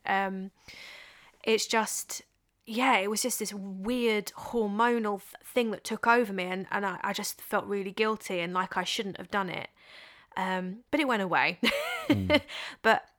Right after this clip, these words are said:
Speaker 1: another really weird hormonal thing, which I f-, forgot to mention, and I was going to in the, the last bit we were talking about with the, with the bleeding and everything.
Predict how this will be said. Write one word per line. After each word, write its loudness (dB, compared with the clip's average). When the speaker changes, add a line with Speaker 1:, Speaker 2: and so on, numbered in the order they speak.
Speaker 1:
another 4
really 0
weird 0
hormonal -2
thing, -2
which -6
I -4
f-, -12
forgot -2
to -8
mention, -4
and -6
I -2
was 0
going 0
to -10
in -6
the, -6
the -10
last 0
bit -4
we -4
were -4
talking -6
about 0
with -14
the, -8
with -12
the -20
bleeding -4
and -8
everything. -8